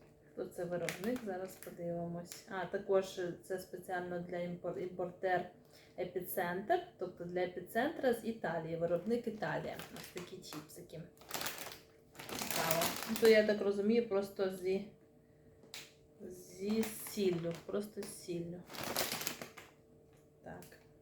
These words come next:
Угу. Щось таке. Далі.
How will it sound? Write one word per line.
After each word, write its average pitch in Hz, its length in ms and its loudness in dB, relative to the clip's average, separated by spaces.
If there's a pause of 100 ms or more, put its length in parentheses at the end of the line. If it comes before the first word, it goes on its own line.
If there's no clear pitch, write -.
(340)
Угу. 190 440 -10 (1500)
Щось - 180 -12
таке. - 440 -6 (1700)
Далі. 165 500 0